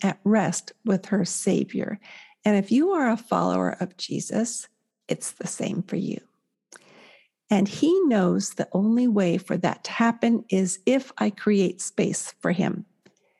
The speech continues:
In a way, much like our Mary, he gently but firmly whispers, "Your job is to eliminate what hides me from your line of sight.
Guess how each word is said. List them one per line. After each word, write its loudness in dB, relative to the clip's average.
In 4
a 4
way, 4
much 2
like 2
our 2
Mary, 0
he 0
gently 0
but -2
firmly 2
whispers, 0
"Your 2
job -4
is -2
to -2
eliminate 2
what -2
hides -2
me 0
from -2
your 2
line 0
of -8
sight. -6